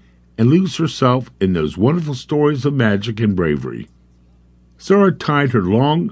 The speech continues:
brown hair into a ponytail and then, with no small effort, pushed herself up from the couch. Her stomach was grumbling,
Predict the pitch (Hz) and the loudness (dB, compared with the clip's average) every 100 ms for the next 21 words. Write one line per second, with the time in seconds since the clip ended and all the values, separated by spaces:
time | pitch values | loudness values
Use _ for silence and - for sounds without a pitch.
0 | - 123 147 156 123 110 113 117 110 123 | -2 0 2 2 4 4 2 2 0 2
1 | 135 - 113 90 - 90 85 87 104 113 | 2 2 0 0 -2 -2 -2 -2 2 2
2 | 90 78 87 _ _ _ - 76 110 143 | 2 -2 -6 _ _ _ -8 -4 0 2
3 | 190 - 151 156 - 117 101 117 113 - | 2 0 -4 -6 -4 -4 0 -2 -2 -8
4 | _ _ - 208 202 185 170 151 147 127 | _ _ -4 -2 0 -2 -2 -2 -4 -4
5 | - 131 - - 135 139 123 98 71 - | -2 -2 -2 -2 -2 -2 -2 -2 -2 -6
6 | - - _ _ _ _ - 233 - 185 | -16 -20 _ _ _ _ -8 -6 -4 -2
7 | 175 - 135 123 92 98 80 73 65 | -2 -2 -2 -2 0 0 0 -6 -10